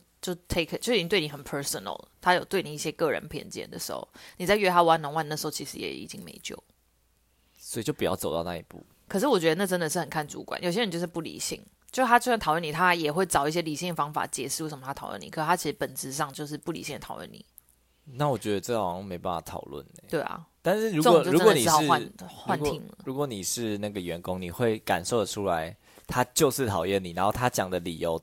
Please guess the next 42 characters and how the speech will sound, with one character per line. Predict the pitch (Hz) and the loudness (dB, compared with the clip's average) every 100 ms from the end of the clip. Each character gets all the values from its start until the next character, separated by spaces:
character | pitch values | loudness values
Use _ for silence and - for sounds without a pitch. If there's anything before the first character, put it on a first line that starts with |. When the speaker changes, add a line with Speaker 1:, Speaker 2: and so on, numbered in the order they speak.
| _ | _
Speaker 2:
你， | - 104 104 | -10 -10 -6
你 | 113 | -6
的 | 95 95 | -2 -2
不 | - 123 | 0 0
好 | 104 | 2
的 | 82 | 2
地 | 104 | 0
方 | 101 92 | -4 -2
都 | 101 | -2
只 | 98 | -2
是 | 82 - 95 - _ _ _ - | -4 -4 -4 -6 _ _ _ 2
为 | 123 | 4
了 | 92 | 4
掩 | 85 82 | 0 -4
盖 | - | 0
他 | 98 156 - | 2 2 -2
讨 | - | -6
厌 | - | -6
你。 | - | -6
Speaker 1:
对， | - | -10
对， | - | -6
对， | |
对。 | 101 | -6
Speaker 2:
你， | 101 | -6
你 | 113 | -6
看 | - 135 | -2 0
得 | |
出 | 120 123 | 0 0
来？ | 113 | 0
Speaker 1:
一 | 95 | 0
定 | 277 | -2
可 | 254 202 208 | -4 -6 -6
以 | 240 190 | -6 -6
啊， | 170 170 | -6 -8
会 | 185 220 | -8 -8
很 | 165 | -8
明 | 143 | -10
显 | 143 143 - | -12 -12 -12
吧？ | - - | -12 -8
Speaker 2:
真 | 175 | -4
的 | 185 | -4
吗？ | 180 175 180 | -2 -4 -6